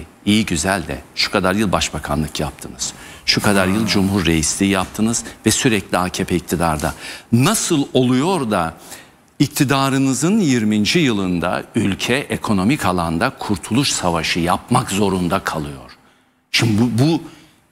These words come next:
bu açıklanabilir bir şey mi ya? Bu açıklanabilir bir olay mı? Açıklanabilir bir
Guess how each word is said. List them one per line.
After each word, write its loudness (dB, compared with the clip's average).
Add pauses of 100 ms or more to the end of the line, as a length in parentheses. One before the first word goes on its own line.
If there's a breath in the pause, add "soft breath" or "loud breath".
(120)
bu 2
açıklanabilir 2
bir 2
şey 2
mi 2
ya? 0
Bu 0
açıklanabilir 0
bir 0 (180)
olay 0
mı? 0
Açıklanabilir 0
bir 0